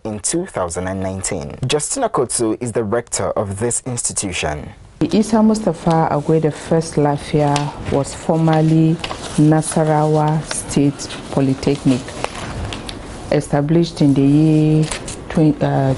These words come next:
Speaker 2: two thousand by the then, uh, by His Excellency, the then Executive Governor of Nasarawa State, uh, His Excellency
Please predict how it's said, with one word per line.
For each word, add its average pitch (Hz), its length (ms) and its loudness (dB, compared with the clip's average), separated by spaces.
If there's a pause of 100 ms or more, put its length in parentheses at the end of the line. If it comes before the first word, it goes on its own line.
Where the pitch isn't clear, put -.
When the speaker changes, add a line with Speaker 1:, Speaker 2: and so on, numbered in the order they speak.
Speaker 2:
two 156 520 4
thousand 143 580 0 (580)
by 139 520 2
the 143 100 4
then, 160 560 6 (240)
uh, 131 600 0 (380)
by 143 160 4
His 143 240 0
Excellency, 156 600 2
the 139 120 0
then 151 580 2 (480)
Executive 151 640 2 (340)
Governor 147 480 4
of - 220 -2 (360)
Nasarawa 143 600 2
State, - 520 -2 (360)
uh, 131 520 0 (680)
His 139 140 2
Excellency 147 880 2